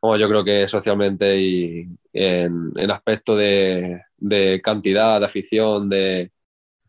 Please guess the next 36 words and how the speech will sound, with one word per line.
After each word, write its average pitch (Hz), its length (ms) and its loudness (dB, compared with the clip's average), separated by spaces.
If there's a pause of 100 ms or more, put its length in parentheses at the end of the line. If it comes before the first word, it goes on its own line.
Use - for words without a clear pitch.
(240)
de 107 180 -2
todo 123 200 4
lo 120 100 2
que 117 80 0
engloba 113 400 2
el 107 80 -2
club, 120 380 -2 (180)
yo 104 140 -4
creo 104 140 -2
que 95 60 -10
está 98 220 -4
por 98 140 -4
encima 92 340 -2
de, 90 480 0
de 95 180 -4
cualquiera 95 340 0
de 92 60 0
España, 107 320 0
eso 95 160 -6
yo 90 120 -2
creo 90 120 -4
que, 87 300 -6 (1120)
que, 101 540 4
que 104 60 -2
estamos, 101 580 0
estamos 104 300 -2
todos 101 160 0
de 95 40 0
acuerdo. 107 480 0 (300)
Ha 90 160 -4
crecido 98 360 -4
de 98 40 2
una 95 140 0
forma 92 360 -2
increíble, 104 460 0
eh, 98 800 0